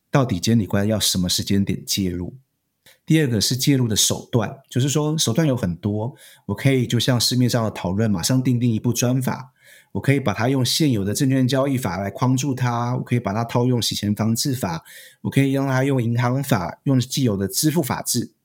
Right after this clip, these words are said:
这些都是手段。或者像现在金管会所做的，就是有些时候我们透过颁，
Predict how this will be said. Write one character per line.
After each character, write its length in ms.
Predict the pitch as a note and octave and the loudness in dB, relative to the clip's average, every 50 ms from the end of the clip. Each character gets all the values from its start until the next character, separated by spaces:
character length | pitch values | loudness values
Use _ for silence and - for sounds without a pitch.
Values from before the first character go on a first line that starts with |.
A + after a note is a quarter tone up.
| _ _ - - _ _ _ _ _ _ _ - | _ _ -20 -20 _ _ _ _ _ _ _ -2
这 140 | - D#3+ | 0 0
些 100 | D#3+ E3 | 0 2
都 80 | D#3 D#3+ | 2 2
是 80 | D3+ D#3 | 2 2
手 240 | - - G#2 E2+ | 2 0 0 -2
段。 300 | - - A#2+ G#2+ - - - | 0 0 0 0 -2 -4 -4
或 140 | - D#3 C3+ | -2 -2 0
者 80 | B2 | 0
像 160 | - D3+ C#3 | 0 0 0
现 100 | B2 - | 0 0
在 80 | C#3+ C3 | 0 0
金 160 | B2+ C#3 C3+ | 0 0 0
管 140 | B2+ G#2+ F#2+ | 0 0 0
会 160 | F#2+ A#2 A#2 | 0 0 0
所 180 | G#2+ - F#2+ F2 - | 0 0 -2 -4 -2
做 260 | - - C3 G#2+ G2 | -2 0 0 0 0
的， 140 | - F#2+ - | -2 -4 -4
就 120 | - G#2+ | -2 -2
是 120 | G#2 A#2+ | 0 2
有 100 | A2 G2+ | 2 2
些 100 | F2+ A2+ | 2 2
时 200 | C3+ B2+ G#2+ G#2 | 0 0 0 0
候 100 | A2 B2 | 0 0
我 80 | A2 F#2+ | 0 0
们 160 | F2+ F2+ F2 | -2 -2 -2
透 160 | - - A2+ | -2 -2 -2
过 180 | G2+ - G#2+ G2+ | -2 -2 -4 -4
颁， 300 | - - A2 G#2 G2+ - | -2 -2 -4 -4 -4 -6